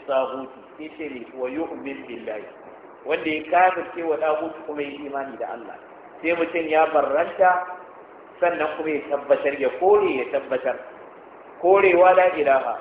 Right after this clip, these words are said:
babu wani abin bauta da cancanta da gaskiya. Tabbatarwa illa Allah, isbatul ibadati lillahi wahdahu. Tabbatarwa da Allah bauta, wannan shine hakikanin tauhidi.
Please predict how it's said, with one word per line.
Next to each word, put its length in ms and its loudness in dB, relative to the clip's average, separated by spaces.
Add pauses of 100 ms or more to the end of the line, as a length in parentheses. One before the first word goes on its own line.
(100)
babu 280 4
wani 120 -2
abin 280 -6
bauta 320 -4
da 60 -6
cancanta 520 -8
da 100 -8
gaskiya. 400 -10 (340)
Tabbatarwa 680 2
illa 220 -4
Allah, 260 -4 (120)
isbatul 560 0
ibadati 460 -2
lillahi 420 -4
wahdahu. 360 -8 (580)
Tabbatarwa 540 2
da 160 -2
Allah 280 -4
bauta, 320 -2 (560)
wannan 280 -4
shine 200 -4
hakikanin 720 -8
tauhidi. 460 -10